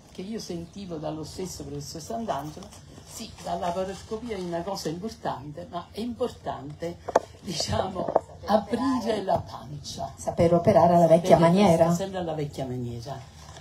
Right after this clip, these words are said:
Speaker 1: che tante volte appunto avevamo occasione di parlare. Quindi <clears throat> premiare Enzo è un po' premiare la scuola di Sant'Angelo, e quindi è con questo spirito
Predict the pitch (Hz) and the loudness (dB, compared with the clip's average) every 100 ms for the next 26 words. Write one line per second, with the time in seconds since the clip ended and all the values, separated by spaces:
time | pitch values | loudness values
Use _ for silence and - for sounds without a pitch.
0 | - - - 151 175 190 214 185 185 185 | -20 -20 -14 -4 -2 -2 0 0 -2 -4
1 | 135 175 170 151 147 143 147 151 151 151 | -6 -4 -4 -4 -4 -2 0 0 -2 -4
2 | 151 - 147 170 156 143 139 131 127 123 | -8 -8 -6 -4 -6 -4 -6 -8 -10 -12
3 | - - - - - - 277 320 269 247 | -12 -14 -16 -20 -20 -10 0 2 2 0
4 | - 262 196 214 - - - - 165 - | -2 0 2 0 -4 -14 -14 -12 -12 -2
5 | 214 240 320 349 294 220 190 - - 226 | 0 2 2 2 4 4 2 -4 -12 -8
6 | 165 - 190 165 165 - 240 254 - - | -8 -4 -4 -4 -8 -6 -6 -6 -12 -14
7 | - 277 277 320 339 247 233 240 247 226 | -2 0 0 -4 -4 -4 -4 -2 0 0
8 | 214 202 202 - - 247 220 175 165 160 | 0 0 -2 -2 -8 -4 -4 -6 -6 -6
9 | 147 - - 139 - - - - - - | -6 -6 -10 -12 -14 -18 -20 -20 -20 -20
10 | - - - 196 226 262 254 220 202 175 | -20 -20 -12 -12 -4 0 0 0 -2 -4
11 | - 180 - 196 208 226 240 233 - 160 | -6 -6 -2 -2 -2 -4 -4 -8 -10 -14
12 | 151 180 254 262 | -14 -6 -4 -4